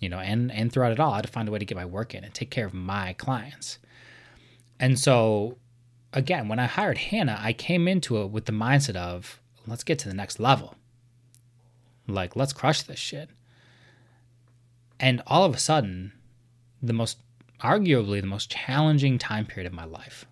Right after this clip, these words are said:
cropped up. And I think if I don't, if I didn't have a coach, if I didn't have Hannah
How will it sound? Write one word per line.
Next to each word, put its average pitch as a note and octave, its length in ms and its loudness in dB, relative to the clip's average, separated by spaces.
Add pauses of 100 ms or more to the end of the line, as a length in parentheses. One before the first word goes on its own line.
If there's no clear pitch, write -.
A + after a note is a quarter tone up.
cropped - 320 -12
up. - 120 -16 (1800)
And B2 80 2
I C3+ 60 8
think E3 160 2
if D3 80 6
I C#3+ 100 4
don't, C3 180 4 (260)
if - 100 0
I C#3+ 60 6
didn't D#3 200 4
have C#3+ 280 4
a - 40 0
coach, C3 400 2
if - 100 -6
I B2+ 60 0
didn't B2+ 140 -2
have B2 280 -2
Hannah A#2 420 2